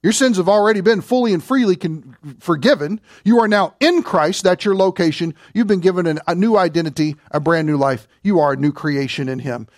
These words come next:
If you are apart from Christ, you will be in the lake of fire. So if you don't answer that question and come to that decision now, and if you end up in the lake of fire, guess what? You were still made for him, because we're told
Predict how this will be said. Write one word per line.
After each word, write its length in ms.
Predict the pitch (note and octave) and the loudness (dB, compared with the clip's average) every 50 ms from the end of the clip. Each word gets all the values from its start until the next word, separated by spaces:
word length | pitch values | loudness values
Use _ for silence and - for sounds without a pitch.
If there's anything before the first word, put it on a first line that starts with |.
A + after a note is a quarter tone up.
| _ _ | _ _
If 140 | - B2+ - | -10 -6 -2
you 180 | F3 A3 A3 | 0 2 2
are 160 | G#3 G3+ F#3 D#3+ | 4 2 2 0
apart 400 | D3+ - - G3+ G#3+ A3 F#3+ - | -2 -2 0 0 0 0 0 -4
from 200 | - F#3+ F3+ - | -6 -6 -6 -4
Christ, 680 | - E3+ D3+ B2 G#2+ G#2+ - - - - - - - _ _ _ _ _ _ _ _ _ _ _ _ _ _ _ _ _ _ _ _ _ _ _ | -2 -2 -2 -2 -2 -6 -10 -10 -10 -10 -10 -12 -18 _ _ _ _ _ _ _ _ _ _ _ _ _ _ _ _ _ _ _ _ _ _ _
you 140 | - D#3 E3 | -4 0 2
will 160 | D#3+ E3 D#3+ | 2 2 2
be 140 | D3 D3 D3 | 2 0 -2
in 80 | D3 C#3 | -2 -2
the 60 | C3+ | -2
lake 200 | C#3 C3 A#2 - | -4 -4 -6 -8
of 60 | A2+ | -8
fire. 320 | - C3 A2+ G2 G2+ F#2+ - _ _ _ _ _ _ _ _ _ _ _ _ _ _ _ _ _ _ _ _ _ _ _ _ _ _ _ _ _ _ _ _ _ _ _ _ | -6 -6 -6 -6 -8 -14 -20 _ _ _ _ _ _ _ _ _ _ _ _ _ _ _ _ _ _ _ _ _ _ _ _ _ _ _ _ _ _ _ _ _ _ _ _
So 140 | - F#3+ F3+ | -4 -2 -2
if 80 | E3 - | 0 0
you 100 | G3 A3 | 0 2
don't 280 | F#3 A#3+ B3+ G#3+ - | 2 2 0 0 0
answer 260 | G3 C4 C#4+ - B3 A3+ | 0 0 0 0 0 0
that 200 | G#3 G3+ - - | 0 0 0 0
question 340 | - G3 F#3 - - G3 | 0 0 0 -2 -4 -4
and 100 | F#3 D#3 | -4 -2
come 160 | - A#3 B3 A#3 | -2 0 0 0
to 60 | A#3 | 2
that 160 | A3+ A3 F#3+ | 0 0 0
decision 420 | F3+ - - A3 F#3+ F3 E3+ E3 | -2 -2 -2 0 0 0 0 0
now, 240 | F3+ G3+ F#3 E3 D#3 | 2 2 2 2 2
and 100 | D#3 D#3 | 0 -2
if 100 | D#3 - | -4 -2
you 120 | F3 F3+ F#3 | 0 0 2
end 100 | F#3+ G3 | 2 2
up 120 | F#3+ - | 0 -2
in 80 | G3+ F#3 | -2 -2
the 60 | F3 | 0
lake 200 | F3+ F#3 F3+ - | 0 0 0 -2
of 80 | D#3 | -4
fire, 240 | - G#3 F#3+ E3 D#3 | -2 0 2 2 2
guess 260 | C#3 D3 F3+ E3+ - | 0 0 -2 -2 0
what? 240 | - G#3 F#3 D3+ B2 | 2 2 2 2 0
You 100 | D3+ G#3 G#3 | -2 -4 -4
were 60 | G3 | -4
still 220 | - - G#3+ G3+ | -2 0 0 2
made 280 | F#3 F3 F3+ F3 E3+ - | 2 2 0 0 -2 0
for 220 | - G#3 G3 F3+ | 0 0 2 2
him, 140 | D#3 D3+ C#3 | 0 -2 -2
because 300 | C3 C3+ - D#3+ D3 C#3+ | -2 -2 -2 -2 -2 -2
we're 100 | E3+ E3+ | -2 -4
told 340 | - G3+ G3 E3 D3 C#3 | 0 0 2 2 2 0